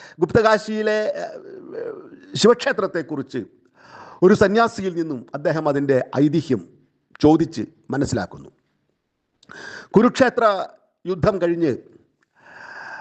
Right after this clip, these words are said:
മോക്ഷപ്രാപ്തിക്കായി പഞ്ചപാണ്ഡവർ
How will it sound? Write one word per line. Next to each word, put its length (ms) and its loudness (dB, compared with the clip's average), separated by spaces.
മോക്ഷപ്രാപ്തിക്കായി 1120 0
പഞ്ചപാണ്ഡവർ 720 0